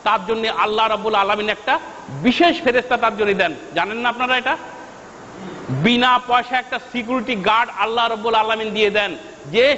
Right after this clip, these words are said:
সমস্ত রাত্রি তার কাছে সেই মানুষটির কাছে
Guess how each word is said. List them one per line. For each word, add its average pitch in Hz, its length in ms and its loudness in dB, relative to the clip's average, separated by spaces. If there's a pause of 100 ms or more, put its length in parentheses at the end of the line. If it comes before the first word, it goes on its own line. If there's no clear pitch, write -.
(120)
সমস্ত 233 360 -2
রাত্রি 208 560 0
তার 226 160 0
কাছে 233 300 -2 (1000)
সেই 214 100 6
মানুষটির 220 520 0
কাছে 240 300 0